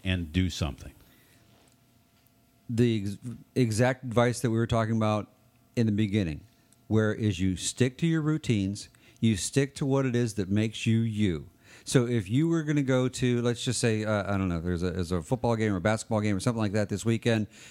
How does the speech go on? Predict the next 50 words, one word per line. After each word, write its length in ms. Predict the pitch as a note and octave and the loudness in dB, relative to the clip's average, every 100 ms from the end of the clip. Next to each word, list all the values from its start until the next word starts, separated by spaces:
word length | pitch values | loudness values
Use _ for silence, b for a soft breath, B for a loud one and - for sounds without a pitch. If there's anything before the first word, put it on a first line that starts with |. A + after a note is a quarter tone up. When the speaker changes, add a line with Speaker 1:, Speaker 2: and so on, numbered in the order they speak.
| B | B
Speaker 2:
and 140 | G#2+ A2 | 0 2
then 120 | A2 | 2
after 260 | A2+ A2+ A#2 | 0 0 0
that 160 | A#2 | 2
you 140 | G#2+ G#2 | 2 -2
walk 340 | F#2 G2+ G2+ | 2 2 0
across 440 | G2 - G#2 G2+ A#2 | -4 0 2 2 0
into 160 | G2 | -2
Church 280 | - D3 C3+ | 2 2 2
Street 280 | - C3+ A#2+ | 0 0 0
and 80 | G#2+ | -2
you 60 | |
go 120 | F#2+ G2+ | 0 2
visit 320 | G2 F2+ F2 | 0 -2 2
those 340 | A#2+ C3+ A#2+ - B - | 2 2 0 -10 B 0
bars 300 | B2 B2+ G#2+ | 2 2 2
and 80 | G#2 | 0
those 140 | G#2+ | 0
places 380 | - B2+ A#2+ B2 | 0 0 0 0
that 60 | A2 | 0
you 220 | G2+ G#2 | 2 2
go 140 | G#2+ A2+ | 2 0
to, 320 | - A#2 A2+ B B B | 2 2 2 B B B
uh, 260 | F#2+ G2 G#2 - - _ - | 0 2 0 -6 -16 _ -8
do 200 | A#2+ G#3+ | 4 4
it. 180 | A3+ - - _ _ _ _ _ _ _ _ _ _ _ _ - | 4 -8 -20 _ _ _ _ _ _ _ _ _ _ _ _ 2
Go 240 | C3 F#3+ | 4 4
out 260 | F#3+ F3+ - | 2 0 0
and 280 | B2+ G#2+ F#2 | 0 0 2
don't 300 | C#3+ G3+ D#3+ | 2 2 0
let 300 | D#3 D#3 - | 0 0 0
this 420 | C#3 C#3 - - - _ | 0 0 -4 -8 -18 _
trap 520 | - D#3 E3+ G3 - | -4 0 0 0 -2
you. 300 | G#2 E2+ D2+ - B - | -2 -2 -4 -12 B 0
Don't 180 | D3 A3 | 2 2
let 160 | A3 | -2
this 180 | G3+ F3+ | 0 -2
take 300 | - F3+ F3 | 0 -2 0
away 320 | D3 C#3 D#3 | 0 0 0
the 160 | C#3+ A#2+ | 0 0
joy 560 | F2 E2 A#2 D#3+ D3+ C#3 | 0 0 2 2 0 0
of 160 | A#2+ | 0
your 160 | A2 A2 | 0 0
life 360 | G#2 C3+ D3+ | 0 -2 -2
of 160 | C3 A2+ | -2 2
what 160 | C3 B2 | 0 2
you 200 | A#2+ C#3 | 0 2
used 420 | A#2+ B2 A#2 - | 2 2 0 -4
to 60 | C3+ | -2
do. 360 | C#3+ G#3+ F2+ | 0 0 -2